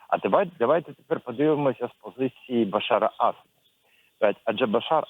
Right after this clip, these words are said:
Асад, е, цілком можливо усвідомлює, що Росія програє цю війну. І тоді, е, перед ним постає серйозна проблема:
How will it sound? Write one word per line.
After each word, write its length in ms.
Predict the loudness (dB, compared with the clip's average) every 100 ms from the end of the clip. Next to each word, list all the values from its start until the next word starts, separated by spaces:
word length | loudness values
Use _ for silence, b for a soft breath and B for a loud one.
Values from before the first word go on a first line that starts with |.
| 0
Асад, 480 | 0 0 0 -2 -2 _ 0
е, 540 | 4 6 6 4 4 0 -2
цілком 340 | -4 -2 -2
можливо 840 | 0 0 0 0 0 2 2 2 0
усвідомлює, 880 | -8 -6 -4 0 0 2 2 2 0
що 440 | -2 2 2 2 0
Росія 640 | -2 -4 -6 -2 2 2
програє 640 | 0 -2 -2 0 0 2 -2 -6
цю 60 |
війну. 320 | -16 -16 -18 _ _ _ _ _ _ _ _ _ _ _ _ _ _ _ b b b _
І 280 | 2 2 2 0
тоді, 800 | -4 -2 -2 2 4 4 2 0 -4 0
е, 180 | 2
перед 360 | 2 0 0 0
ним 240 | 0 0
постає 760 | -2 -4 -4 -2 0 2 2 0 -2
серйозна 460 | 0 0 0 0
проблема: 680 | -2 -2 0 0 0 0